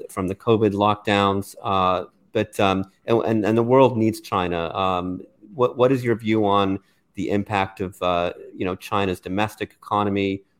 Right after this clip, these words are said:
um, on stocks and bonds in the U S and, um, you know, global, uh, economic growth?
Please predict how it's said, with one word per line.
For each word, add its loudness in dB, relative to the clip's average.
um, -4
on -4
stocks -2
and -8
bonds 2
in 0
the -2
U 0
S -4
and, -6
um, -4
you -10
know, -4
global, -2
uh, -2
economic -4
growth? -8